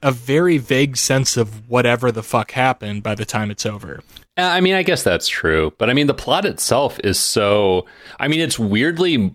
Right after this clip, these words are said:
Speaker 2: much more plot, plot-y than the original. Like, there's this
Speaker 1: It is, but the, but the ends that it meets do about as much as the original film did. But it's,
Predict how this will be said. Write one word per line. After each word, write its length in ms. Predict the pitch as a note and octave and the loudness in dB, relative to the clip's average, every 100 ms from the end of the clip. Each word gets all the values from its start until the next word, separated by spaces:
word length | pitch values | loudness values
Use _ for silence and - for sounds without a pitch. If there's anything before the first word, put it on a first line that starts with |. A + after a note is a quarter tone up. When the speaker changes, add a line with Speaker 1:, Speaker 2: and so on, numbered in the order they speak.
| _ | _
Speaker 2:
much 300 | F#2+ G#2+ - | -2 0 0
more 340 | G2 F2 G#2+ G#2 | 0 2 2 0
plot, 680 | - - - F#2 G2+ - _ _ _ _ _ | -4 -8 0 2 2 -4 _ _ _ _ _
plot-y 840 | - G2 G#2 - - F2 G2+ D3+ F#3+ - _ | -6 -2 0 -2 -2 0 2 0 -4 -10 _
than 520 | G2 G2 F#2+ F2+ F2 - | -2 2 2 2 0 -4
the 120 | - G#2 | -2 0
original. 680 | G#2+ A2+ C3 C3 C3+ B2+ _ - - - _ | 2 0 0 2 2 -2 _ -20 -20 -20 _
Like, 160 | A2 G#2+ | -2 2
there's 280 | A#2+ A#2 - | 2 0 2
this 340 | C3+ - - - | 2 0 -4 0
Speaker 1:
It 160 | G#3 | 0
is, 280 | G3 C4+ A#3+ | 2 0 -2
but 200 | - F#3 | -2 0
the, 140 | G#3 | 2
but 200 | C3+ F#3 | 2 0
the 160 | G#3+ F#3+ | 0 0
ends 360 | C#3+ E3+ A3 E3+ | 0 2 0 2
that 180 | F#3+ E3+ | 2 2
it 140 | C#3 | 2
meets 560 | B2+ B2+ F3 - - - - - A#2 - | 0 0 0 0 -2 -4 -12 -14 -14 -2
do 400 | D3+ D3+ D3+ D3+ | 2 4 4 2
about 440 | C3+ A#2 C3 C#3 | 0 2 4 4
as 160 | B2+ A2 | 2 0
much 280 | A#2 - | -2 -2
as 60 | A2 | -4
the 120 | G#2+ | -2
original 340 | G#2 G#2 G#2 G#2+ | 0 -2 -4 -2
film 260 | A#2 A#2 | 0 0
did. 260 | C3+ F3+ D#3 | 2 2 2
But 140 | E3 - | 0 0
it's, 260 | D#3 - | 0 0